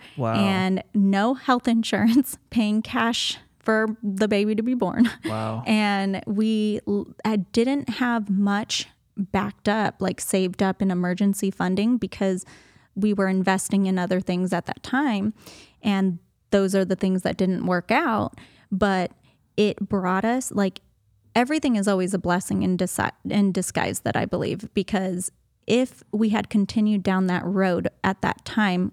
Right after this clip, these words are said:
Speaker 2: with that company, it w-, wouldn't have brought us to the joy that we have now
Speaker 1: Mm-hmm.
Speaker 2: because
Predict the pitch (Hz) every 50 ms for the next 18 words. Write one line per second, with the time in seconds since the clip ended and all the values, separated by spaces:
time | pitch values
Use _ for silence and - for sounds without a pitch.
0 | _ - 190 202 190 185 - 196 175 214 180 151 - _ _ - - - 269 294
1 | 330 285 - 233 - - - - - 233 - - - - - - - _ _ _
2 | _ _ _ _ _ - 226 226 - - 202 202 - - _ _ _ _ _ _
3 | - 214 202 214 226 226 233 233 220 - 220 190 226 196 185 - 196 185 180 185
4 | 190 190 - - - - 196 185 190 180 - 185 180 180 - 180 - 185 185 180
5 | - - 202 - - - - - - _ _ - 147 120 120 135 139 143 - 208
6 | 190 185 185 175 175 -